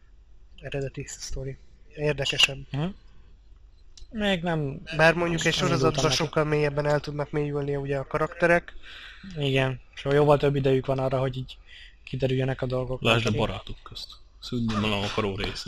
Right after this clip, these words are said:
Speaker 2: Mélyülnek, ott már átértek a bolygón kettőször. Annyira mélyek.
Speaker 1: Igen.
Speaker 2: A
Speaker 1: Bocsánat.
Speaker 2: sötétségben.
Speaker 1: Na, igen.
Speaker 2: Ja, nem kell, ez már hogy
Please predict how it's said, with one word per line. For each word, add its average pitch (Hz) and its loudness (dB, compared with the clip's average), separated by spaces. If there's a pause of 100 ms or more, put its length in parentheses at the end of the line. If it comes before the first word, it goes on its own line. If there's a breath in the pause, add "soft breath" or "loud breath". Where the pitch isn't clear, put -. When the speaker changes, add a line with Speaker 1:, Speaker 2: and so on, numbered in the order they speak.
Speaker 2:
Mélyülnek, 156 4
ott 156 0
már 151 8
átértek 147 4
a 143 0
bolygón 127 -2
kettőször. 120 -4 (680)
Annyira 117 -6
mélyek. 113 -4 (220)
Speaker 1:
Igen. 135 -6 (140)
Speaker 2:
A - -18 (600 loud breath)
Speaker 1:
Bocsánat. 143 -2
Speaker 2:
sötétségben. - -8 (680)
Speaker 1:
Na, 135 -4 (120)
igen. 190 0 (120)
Speaker 2:
Ja, 214 0
nem 208 4
kell, 131 2
ez 156 0 (260)
már 143 -8
hogy 151 -4